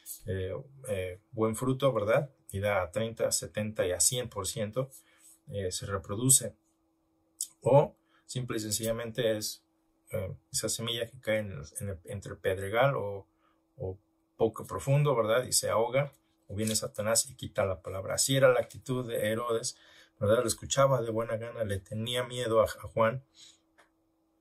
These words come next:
pero no cambiaba, ¿verdad? No quería deshacerse de sus placeres, de su lujuria, y lo vemos en el texto aquí, porque dice el veintiuno, ¿verdad? "Pero venido un día oportuno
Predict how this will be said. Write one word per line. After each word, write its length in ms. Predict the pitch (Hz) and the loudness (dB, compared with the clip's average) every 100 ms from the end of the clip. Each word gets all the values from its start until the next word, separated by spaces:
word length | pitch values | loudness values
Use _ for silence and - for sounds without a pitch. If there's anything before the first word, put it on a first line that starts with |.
| _ _ | _ _
pero 360 | 104 101 98 104 | 2 4 4 2
no 440 | 110 113 120 - - | 0 0 -4 -12 -4
cambiaba, 580 | 104 104 107 101 95 - _ _ _ | -2 4 6 4 2 -8 _ _ _
¿verdad? 400 | - 95 107 139 - _ - - | 0 4 4 4 -8 _ -20 -2
No 180 | 107 107 | 0 0
quería 260 | 113 107 | 0 0
deshacerse 640 | 110 110 101 - 113 113 110 | 0 0 -2 -2 0 0 -2
de 120 | 101 | -6
sus 240 | - - | -8 -8
placeres, 640 | - - 180 - 131 147 - - _ _ _ - _ _ - - | -6 -2 0 4 4 2 -4 -18 _ _ _ -20 _ _ -16 -4
de 120 | 127 | 0
su 160 | - 104 | 0 -2
lujuria, 540 | 95 - 113 107 107 - | -6 -8 -2 0 0 0
y 40 | |
lo 120 | 104 | 0
vemos 300 | 110 117 - | 0 0 -4
en 100 | 107 | -4
el 140 | 98 101 | -4 -2
texto 340 | 123 131 - | -2 -2 -2
aquí, 320 | - - 110 _ _ _ - - _ _ - | -2 -4 -10 _ _ _ -18 -18 _ _ 2
porque 300 | 104 101 110 | 2 2 0
dice 240 | 123 - | 2 2
el 140 | 110 | 0
veintiuno, 580 | 104 104 143 151 110 110 - _ _ - - _ - | -2 -4 0 2 2 0 -8 _ _ -16 -16 _ -4
¿verdad? 400 | 107 101 131 131 | 4 6 6 2
"Pero 200 | 110 113 | -2 0
venido 380 | 131 196 196 185 | 2 2 4 2
un 160 | 131 | 0
día 160 | 127 139 | 2 0
oportuno 600 | 135 - - 123 110 | 0 -4 -4 -4 -4